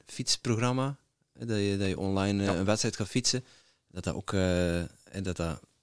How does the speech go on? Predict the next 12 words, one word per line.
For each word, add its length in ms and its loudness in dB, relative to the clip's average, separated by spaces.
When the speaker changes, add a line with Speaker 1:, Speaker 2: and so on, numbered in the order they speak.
Speaker 1:
de 100 -12
professionals 800 0
daar 160 0
zelfs 240 2
aan 100 4
meedoen, 380 2
eh, 320 -2
als 180 0
ze 200 0
in 80 0
winterstop 440 0
zijn 280 2